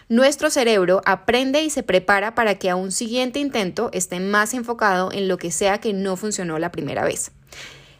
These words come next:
Esto está probado con estudios científicos. Y con esto lo que quiero decirte es que puedes confiar en que tu cerebro va a corregir cuando itere. Piensa en cuando aprendiste a montar bici, a manejar, a nadar.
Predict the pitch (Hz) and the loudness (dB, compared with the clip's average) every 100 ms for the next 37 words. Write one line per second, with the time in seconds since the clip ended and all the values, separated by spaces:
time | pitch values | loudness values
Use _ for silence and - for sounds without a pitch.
0 | _ 254 262 - 302 247 226 226 226 208 | _ 2 2 0 -2 0 2 6 6 6
1 | 190 226 202 160 - - 180 196 262 233 | 2 -4 -8 -10 -8 -8 -6 -4 -4 -6
2 | - - - - - - - - 254 269 | -12 -14 -16 -20 -20 -20 -14 0 4 4
3 | 277 339 381 247 233 233 277 233 220 247 | 2 0 2 2 2 2 2 0 2 2
4 | 247 - 262 262 262 285 - 311 226 196 | 2 0 0 4 4 4 0 -2 -2 0
5 | 214 208 247 269 226 190 180 170 170 175 | 4 4 2 -2 -4 -4 -4 -2 0 0
6 | 196 214 226 226 233 196 170 156 226 285 | 4 4 2 0 0 2 0 -4 -4 -4
7 | - 226 196 160 151 147 - - - - | -2 -2 0 -2 -2 -4 -6 -16 -20 -20
8 | - - - 254 262 285 285 - 254 226 | -20 -6 2 2 4 2 2 0 0 2
9 | 220 208 196 196 214 208 240 247 185 180 | 2 2 0 0 0 0 -2 0 2 2
10 | 190 214 - 220 208 180 175 165 180 202 | 2 -2 -2 -2 0 0 -2 -2 2 4
11 | 208 202 185 170 175 196 202 | 4 2 -2 -2 2 4 2